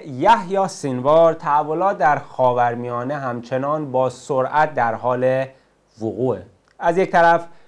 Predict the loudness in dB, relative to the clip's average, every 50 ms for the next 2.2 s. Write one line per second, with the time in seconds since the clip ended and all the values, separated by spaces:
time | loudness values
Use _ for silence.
0 | _ _ -4 0 0 2 2 2 0 -2 -2 -2 -2 -2 -2 -4 -8 -10 -8 -6
1 | -2 0 0 2 0 0 -4 -4 -6 -8 -6 -6 -10 -8 -6 -4 -2 -2 0 0
2 | -2 -2 -2